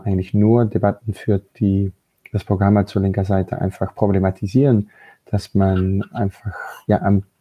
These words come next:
Terrain von, von Feind kämpft. Und wenn man nie aus, ähm, den Raum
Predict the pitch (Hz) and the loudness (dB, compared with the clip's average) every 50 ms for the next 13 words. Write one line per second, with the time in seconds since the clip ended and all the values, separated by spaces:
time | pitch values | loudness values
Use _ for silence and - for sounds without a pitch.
0 | _ _ - - 95 95 95 98 92 - - 95 95 95 98 95 92 85 - 104 | _ _ -2 0 2 4 4 2 2 0 -2 -4 -2 -2 -2 -2 -4 -4 -2 -2
1 | 98 92 - 127 131 131 113 107 - - 101 95 98 - - - _ _ _ _ | -2 0 0 0 0 2 0 -2 -2 -2 -2 -2 -2 -4 -10 -18 _ _ _ _
2 | _ _ _ _ _ _ _ _ _ _ 120 107 101 98 - 104 98 98 95 95 | _ _ _ _ _ _ _ _ _ _ -2 -2 -2 0 0 0 0 0 0 0
3 | 95 95 95 92 92 95 95 101 - - - - 110 101 104 104 104 104 101 104 | 0 0 0 0 -2 -2 -2 -4 -6 -8 -8 -4 -2 0 2 2 4 2 2 0
4 | - - 98 98 98 98 - - - - - - _ _ _ _ _ _ _ _ | 0 0 0 2 2 0 -2 -6 -12 -18 -20 -20 _ _ _ _ _ _ _ _
5 | _ _ _ _ _ _ - 110 107 104 101 101 101 107 120 - _ _ _ _ | _ _ _ _ _ _ -4 -2 -2 0 0 -2 -2 -4 -6 -8 _ _ _ _
6 | _ _ _ _ _ _ _ _ _ _ - 110 104 101 95 98 95 98 95 92 | _ _ _ _ _ _ _ _ _ _ 0 2 2 4 4 4 4 4 2 2
7 | 92 95 98 104 | 0 -2 -2 -6